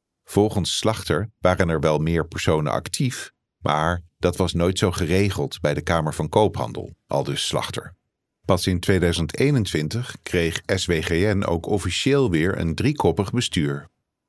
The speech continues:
Net zo gaat het bij het Ben Oude Nijhuis zelf. In de raad van toezicht zitten Erik Scherder,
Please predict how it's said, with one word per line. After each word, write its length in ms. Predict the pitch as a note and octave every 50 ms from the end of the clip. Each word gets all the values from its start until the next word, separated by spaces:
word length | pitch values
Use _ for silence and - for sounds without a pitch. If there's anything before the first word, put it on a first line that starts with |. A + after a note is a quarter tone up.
| _ _ _ _ _ _ _ _ _ _ _ _ _ _ _ _
Net 320 | _ - A2+ C#3 D#3+ D#3+ -
zo 260 | - D3+ D3 D3 D3
gaat 280 | C#3+ - A#2+ A#2 G#2+ -
het 140 | G2+ -
bij 180 | - D#2+ D2+ D#2
het 220 | D#2 E2+ D#2+ -
Ben 260 | D#2 D2+ F2+ F#2 F#2+ -
Oude 280 | - D2+ D2+ D#2 D#2
Nijhuis 680 | E2 F2 F#2 G2 G#2+ G2+ D#2 D2 C#2+ D2+ E2+ - -
zelf. 500 | - A#2 A2 F2+ D2 C2+ - - - - - _ _ _ _ _ _ _ _ _ -
In 160 | D#2+ E2 D2+
de 100 | D2 D2+
raad 300 | D#2 D#2+ F2+ G#2+ B2 -
van 140 | - C#3 C3+
toezicht 520 | C3+ - G2 E2+ - - F#2+ G#2 - - -
zitten 300 | - - F2 - - -
Erik 380 | - G2 G2 G#2 G2 F2+ E2+ -
Scherder, 680 | - - - - C3 B2 G2+ D#2 C#2+ D2+ G2 D3 G3